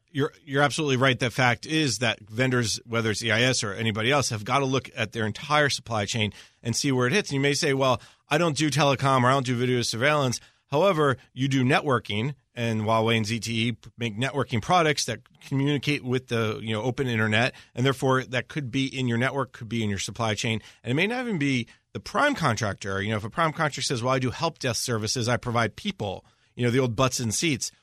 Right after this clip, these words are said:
Well, but how do those people communicate back to another subcontractor who provides the manual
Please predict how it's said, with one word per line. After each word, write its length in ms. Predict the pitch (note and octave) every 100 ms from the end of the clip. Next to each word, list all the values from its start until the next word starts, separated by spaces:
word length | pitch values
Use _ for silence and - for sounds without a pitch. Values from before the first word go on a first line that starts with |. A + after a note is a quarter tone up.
| _
Well, 240 | B2+ B2+ C#3+
but 220 | A#2+ - - _ _ _
how 180 | - E3
do 60 | D3+
those 240 | D#3 C#3+
people 340 | - F#3+ D#3 B2
communicate 640 | - D3 E3+ D3 D#3+ B2+
back 400 | G#2+ C3 B2+ - -
to 540 | - C3+ C3+ C3 A#2+ - _ _
another 360 | A#2+ D#3+ F3+ C3
subcontractor 760 | - D3 C3+ C3+ C3+ B2 C3+
who 120 | A#2
provides 640 | A2+ A#2+ A2+ F3 F#3+ E3 B2+ - _ _
the 480 | B2 C3 B2+ B2 A#2 -
manual 720 | C3 G#3 A3+ D3+ A#2+ A#2 A2